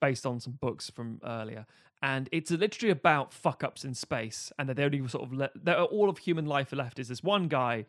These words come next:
a hologram of a memory of a guy, a robot,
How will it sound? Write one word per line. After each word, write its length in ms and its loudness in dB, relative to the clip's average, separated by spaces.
a 60 -10
hologram 540 4
of 160 -2
a 60 2
memory 280 0
of 80 -4
a 40 -2
guy, 300 -4
a 80 0
robot, 480 2